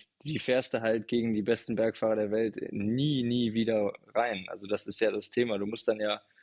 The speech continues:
quasi so stark sein, dass du die zwanzig Sekunden erstmal zufährst und dann nochmal, im Idealfall nochmal dreißig Sekunden rausfährst auf die guten Jungs, damit du was gewinnst. Von daher ist die Positionierung da echt A-, das A und O.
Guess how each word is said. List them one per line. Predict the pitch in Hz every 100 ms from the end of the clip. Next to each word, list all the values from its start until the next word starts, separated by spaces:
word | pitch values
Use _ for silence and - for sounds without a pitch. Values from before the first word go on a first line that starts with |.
| _ _ -
quasi | 123 113
so | 110 113
stark | - 117 107
sein, | 110 113
dass | 110 -
du | 113 110
die | 107
zwanzig | 98 117 113
Sekunden | 107 110 123 127
erstmal | 120 123 107
zufährst | 127 120 127 120
und | 110
dann | 110 113
nochmal, | 120 127 120 113
im | 107 - 104 107 107 113
Idealfall | 117 107 113 120 127 - 120 123 123 120 123 123
nochmal | 117 123 120
dreißig | 117 120 120
Sekunden | 117 120 113
rausfährst | 110 127 - 127 120
auf | 120
die | -
guten | 117 127 127
Jungs, | 123 127 - _ - - _
damit | 110 127 123
du |
was | 117 -
gewinnst. | 104 123 117 101
Von | - 104
daher | 107 113 107
ist | 104 -
die | 120
Positionierung | - 117 110 - 110 117 127 120
da | 113 101
echt | - -
A-, | - 110 104
das | 110 101
A | 104
und | 113 95
O. | 110 131